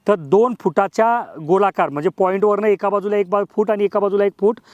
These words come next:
ते कमीत कमी कव्हर करत असतं आणि तुमचं झाडाचं जे कॅप्चर एरिया असतो तो पण तेवढाच असतो. तर तुम्ही एक ड्रिपर लावलं तरी चालेल, समजा इथे शेतकऱ्याने जसे दोन ड्रिपर लावले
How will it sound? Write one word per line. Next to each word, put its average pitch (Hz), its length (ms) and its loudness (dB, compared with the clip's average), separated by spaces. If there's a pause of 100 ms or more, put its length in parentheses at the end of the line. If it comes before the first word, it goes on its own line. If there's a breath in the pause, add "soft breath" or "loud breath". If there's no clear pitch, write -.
(240 soft breath)
ते 226 120 4
कमीत 214 280 2
कमी 226 240 2
कव्हर 208 240 2
करत 165 320 -2
असतं 131 320 -6 (320 soft breath)
आणि 170 240 0
तुमचं 214 240 2
झाडाचं 165 520 0
जे 196 640 0
कॅप्चर 220 340 0
एरिया 226 260 4
असतो 170 300 -4 (360 soft breath)
तो 240 80 4
पण 262 180 -2
तेवढाच 233 400 0
असतो. 165 340 -4 (360 soft breath)
तर 214 200 2
तुम्ही 233 320 2
एक 202 220 4
ड्रिपर 208 420 -2
लावलं 226 300 2 (120)
तरी 208 220 0
चालेल, 220 340 0
समजा 190 300 -2
इथे 220 220 0
शेतकऱ्याने 208 500 0
जसे 220 240 0
दोन 247 280 0
ड्रिपर 220 300 -2
लावले 165 340 0